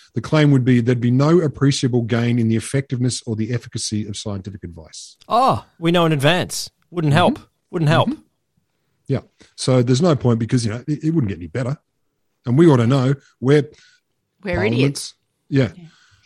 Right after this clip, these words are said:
Speaker 1: So that's been voted down. So a Thatcher idea was far too controversial and left-leaning for our current people, Pauline Hanson, Scott Morrison, et cetera, which disgusts me at a level that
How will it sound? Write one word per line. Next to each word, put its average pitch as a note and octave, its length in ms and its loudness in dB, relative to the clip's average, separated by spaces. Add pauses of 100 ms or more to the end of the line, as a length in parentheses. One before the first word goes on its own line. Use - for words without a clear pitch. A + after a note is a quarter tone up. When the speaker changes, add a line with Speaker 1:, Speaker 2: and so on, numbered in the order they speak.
(140)
Speaker 1:
So C#3 240 4
that's C#3+ 180 4
been C#3 200 4
voted B2 320 2
down. A#2+ 240 0
So C3+ 160 -2
a C#3 120 -4
Thatcher C#3+ 540 -4
idea A#2 400 2
was G#2+ 140 0
far A2+ 200 -2
too G#2+ 160 -4
controversial G#2+ 680 -4
and G2+ 80 -2
left-leaning G#2 640 -4
for G#2 420 -6
our G#2 280 -6
current G#2 380 -10
people, F#2+ 360 -10 (420)
Pauline G2+ 280 -4
Hanson, G2 400 -8
Scott G2 220 -10
Morrison, G2+ 360 -10
et F#2 80 -16
cetera, C#3+ 360 -8 (640)
which A#2 280 -4
disgusts - 480 -4
me A2+ 140 0
at G#2+ 80 -2
a - 40 -2
level G#2 420 -2
that G#2 140 -4